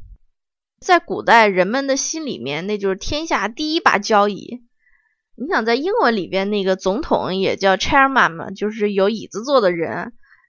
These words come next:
也大概就是也是有这，这层意思的。那把宝座之上呢，有叫藻井的这个穹隆形的天花板。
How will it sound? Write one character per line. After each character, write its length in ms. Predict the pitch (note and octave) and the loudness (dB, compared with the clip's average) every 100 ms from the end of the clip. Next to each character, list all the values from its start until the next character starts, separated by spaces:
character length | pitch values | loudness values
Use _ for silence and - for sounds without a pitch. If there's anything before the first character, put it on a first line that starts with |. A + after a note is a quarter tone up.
| - | -12
也 120 | - A3 | -6 0
大 220 | D4+ B3 | 4 6
概 220 | B3 A#3 | 6 6
就 140 | G3+ | 4
是 100 | G#3 | 2
也 160 | F#3+ D3 | 2 0
是 160 | - C4+ | 2 2
有 160 | E3+ | 2
这， 160 | - G3+ | 0 -6
这 220 | - A#3 | -2 2
层 180 | G#3+ G3+ | 2 2
意 180 | C4+ G#3+ | 0 -2
思 260 | - - | -2 -8
的。 80 | - - - - - - - - _ - _ _ - | -8 -10 -16 -18 -20 -20 -20 -20 _ -20 _ _ -6
那 180 | F4+ | -2
把 200 | D#4+ B3 | 2 2
宝 280 | B3 A#3 G#2+ | 4 4 2
座 220 | A3 C#4 | 0 2
之 180 | B3 C#4 | 2 -2
上 300 | C#4+ D#4 A3+ | 0 2 2
呢， 340 | G3 F#3 G3 A#3 _ _ _ _ _ | 0 -4 -8 -12 _ _ _ _ _
有 460 | D#3+ G3+ F#3+ F#3 F#3 | 2 6 8 6 4
叫 280 | F#3+ G#3+ G3 | 4 4 4
藻 460 | - - G3+ A3+ | 0 4 8 8
井 300 | - C4 G#3+ | 4 -4 -4
的 220 | - F#3 F#3 | -4 -2 -2
这 160 | G3 | -6
个 200 | G3 F3+ | -4 -4
穹 360 | F3+ - G#3+ D4+ | -2 -2 0 2
隆 240 | C#4+ A3+ | 2 2
形 320 | - F#3+ F#3 | -2 -6 -4
的 140 | G3 F#3+ | -2 -2
天 220 | - C4 | -4 -2
花 180 | C#4+ C#4+ | 2 2
板。 380 | C#4+ - - | 0 -6 -10